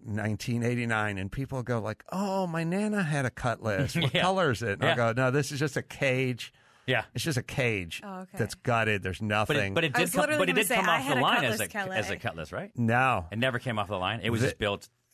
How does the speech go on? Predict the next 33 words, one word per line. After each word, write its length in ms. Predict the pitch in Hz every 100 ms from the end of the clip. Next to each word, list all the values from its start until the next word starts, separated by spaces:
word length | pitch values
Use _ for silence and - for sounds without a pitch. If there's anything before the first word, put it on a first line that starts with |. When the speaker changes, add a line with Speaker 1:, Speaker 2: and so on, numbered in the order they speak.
| _ -
Speaker 1:
There's, 400 | 143 143 127 -
there's 600 | 135 113 131 127 120 - - _ _ _ -
tube 360 | - 170 165
frame 480 | 123 147 156 156 160
cars, 680 | 151 135 113 104 104 127 101
Speaker 2:
Mm-hmm. 100 | 104 90
Speaker 1:
which 200 | - 110 117
are 40 |
basically 500 | 90 123 120 - 131
just 180 | 110 101 92 80
built 320 | 139 123 120 - _ _
like 160 | 107 101
a 80 | 95
cage, 580 | - 127 113 85 78
Speaker 2:
Mm-hmm. 240 | 104 110 117 - - _ -
Speaker 1:
which 220 | 110 110 -
never 420 | 107 113 127 127
came 260 | - 120 104
off 220 | 90 87
the 100 | 101
line. 540 | 95 92 85 82 90 - - - - _
And 180 | - 117
then 140 | 120 131
there's, 300 | 120 101 - _
like, 180 | 107 98
unibodied 920 | 120 101 127 208 175 117 104 92 92 -
cars 440 | 101 92 87 82
that 160 | 98 -
started 680 | - - - - 151 143 131
life 560 | 117 117 110 90 - - _
as 340 | 117 117 117 113
a 60 | 104
car, 640 | - 120 101 85 78 -